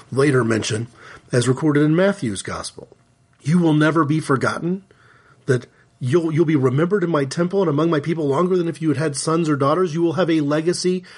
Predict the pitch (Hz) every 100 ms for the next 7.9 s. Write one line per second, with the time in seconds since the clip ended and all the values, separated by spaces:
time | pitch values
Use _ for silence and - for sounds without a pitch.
0 | - - 156 147 147 170 185 165 160 160
1 | 143 135 - 175 165 117 101 87 69 78
2 | 82 - _ _ _ _ 123 123 131 -
3 | 175 160 - 147 160 143 117 - 139 135
4 | 127 131 127 - 170 135 107 - 127 107
5 | 151 135 113 110 - 170 160 165 - 160
6 | 151 151 - 87 - - - - - -
7 | 135 - 135 131 143 90 82 - -